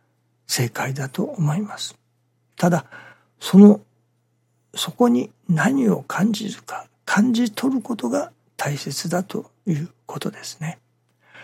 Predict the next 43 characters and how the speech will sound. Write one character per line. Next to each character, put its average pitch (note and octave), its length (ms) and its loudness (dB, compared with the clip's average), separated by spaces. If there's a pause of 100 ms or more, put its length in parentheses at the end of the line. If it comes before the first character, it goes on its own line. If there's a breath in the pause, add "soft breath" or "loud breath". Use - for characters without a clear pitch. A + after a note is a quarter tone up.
(160 loud breath)
そ - 180 0
の G#3 140 8
た G#3 140 -8
め C4 160 -2
に A#3 120 -2
は、 - 200 -10 (1200)
い D#3+ 80 -2
つ - 160 -4
も、 C#3+ 220 -6 (720)
あ、 - 140 -8
こ - 140 -6
れ D3 80 2
は D3 180 2
何 E3+ 320 4
を G3 140 -2 (120)
神 D#3 220 -2
様 D#3 280 -4
が F3 120 -4
お E3 60 -4
っ - 20 -6
し - 180 -6
ゃ G3 40 0
っ - 20 -2
て - 200 -8
お - 60 0
ら F#3+ 100 2
れ G#3 60 0
る G#3+ 60 0
の G#3+ 160 0
だ G3 160 -2
ろ B3+ 140 0
う G3+ 40 -8
か - 140 -16
と、 - 100 -20 (560)
聞 - 160 -14
き A#3+ 160 2
耳 A#3 380 2
を - 80 2
立 A3 340 -4
て - 0 -
て G#3 140 -4
い G#3+ 180 0
る - 160 -4